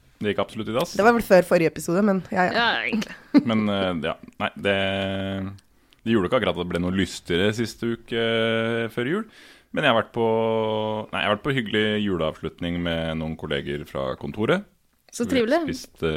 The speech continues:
Speaker 1: eh, julepizza.
Speaker 3: Ja, hadde dere
Speaker 1: Som er
Speaker 3: kosetime?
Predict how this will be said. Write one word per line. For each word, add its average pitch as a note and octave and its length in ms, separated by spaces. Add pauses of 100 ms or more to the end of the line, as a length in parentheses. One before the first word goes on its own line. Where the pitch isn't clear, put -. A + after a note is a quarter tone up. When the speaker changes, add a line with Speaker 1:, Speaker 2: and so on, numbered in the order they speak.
Speaker 1:
eh, - 80
julepizza. F2 580 (460)
Speaker 3:
Ja, F4 160 (160)
hadde C4+ 180
dere C4 160
Speaker 1:
Som B3+ 240 (160)
er - 80
Speaker 3:
kosetime? A3+ 480